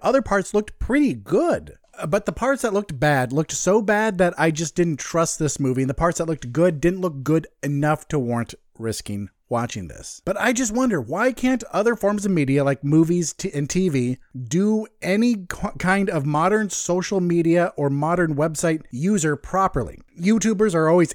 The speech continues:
idiots. Like, just think whenever you see a vlogger on a T V show or a commercial or something, how awful it is. And it's the same when a movie tries to have a character that's big on Instagram or Twitter. It's, why are you so bad?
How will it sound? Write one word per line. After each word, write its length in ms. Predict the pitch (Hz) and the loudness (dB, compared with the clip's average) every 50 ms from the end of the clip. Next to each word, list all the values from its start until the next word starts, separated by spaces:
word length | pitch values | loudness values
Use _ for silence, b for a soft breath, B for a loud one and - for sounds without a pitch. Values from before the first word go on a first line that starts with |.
| - _ - | -8 _ 0
idiots. 520 | 180 180 156 120 92 - - - - - - | 0 2 2 0 -4 -8 -12 -14 -14 -10 -6
Like, 140 | - 170 165 | -4 -2 0
just 240 | 233 285 269 - - | 0 -2 -2 0 0
think 200 | 277 269 254 196 | 2 2 2 2
whenever 280 | 180 190 196 190 180 | 2 2 2 2 0
you 80 | 185 175 | 0 -2
see 160 | - - 226 | 0 2 4
a 80 | 190 160 | 2 2
vlogger 680 | 120 110 123 131 139 147 160 156 156 156 156 156 - | 2 0 0 2 2 2 2 2 0 0 0 0 0
on 160 | 135 139 131 117 | 0 -2 -2 -2
a 80 | 110 | -2
T 240 | 104 - - 160 165 | -4 0 2 4 4
V 160 | 156 165 165 | 6 6 4
show 300 | 156 - - 160 151 156 | 2 2 2 4 4 4
or 220 | 156 151 135 117 113 | 4 4 2 0 -2
a 40 | |
commercial 560 | - - - - 120 123 139 160 156 - 165 156 | -4 -6 -4 -2 2 2 4 2 2 2 2 2
or 120 | 156 147 | 2 0
something, 260 | - 165 151 147 160 143 | 0 -2 -2 -2 -2 -2
how 200 | 147 143 - _ | -2 -2 -4 _
awful 440 | - 107 113 120 120 - 147 151 156 | -8 -6 -6 -6 -6 -4 -4 -2 -2
it 80 | 156 156 | 0 0
is. 280 | 165 165 165 170 - - - | -2 -2 -4 -8 -14 -8 -4
And 180 | 190 208 220 | -2 0 0
it's 120 | 226 214 - | 0 0 -2
the 80 | 196 | -4
same 320 | - - 226 247 262 262 240 | -2 -2 0 2 4 6 6
when 100 | 226 196 | 4 4
a 60 | 175 | 2
movie 340 | 170 170 202 214 190 208 175 | 2 2 2 0 0 -2 -2
tries 320 | - - 180 180 175 160 | 0 0 0 0 2 0
to 80 | 170 156 | 0 0
have 200 | 165 170 170 156 | 2 0 0 -2
a 40 | |
character 400 | 143 - 165 165 165 165 - 170 | -4 -2 0 2 2 2 0 0
that's 180 | 156 147 139 107 | 2 2 0 0
big 280 | 110 110 156 160 143 151 | 0 2 4 4 4 4
on 160 | 143 139 - - | 0 0 -2 -4
Instagram 480 | - 165 160 135 156 147 156 156 147 131 | -4 -4 -4 -4 -4 0 0 2 2 2
or 80 | 123 117 | 0 -2
Twitter. 420 | - - - 165 170 156 139 127 | -4 -4 -2 0 0 0 0 -2
It's, 220 | 127 131 - - - _ _ _ - | -4 -8 -10 -12 -20 _ _ _ -14
why 500 | - 165 143 156 160 202 226 247 285 320 | -14 -12 -8 -4 -4 -2 0 0 0 2
are 80 | 320 | 2
you 220 | 277 226 240 240 220 | 2 2 2 2 0
so 640 | - - - - 180 185 220 269 302 294 269 247 - | -2 -6 -6 -2 0 2 4 4 4 2 2 0 -4
bad? 520 | - 202 196 226 262 269 190 107 - 85 | -4 -4 -2 -2 0 -2 -2 -2 -4 -10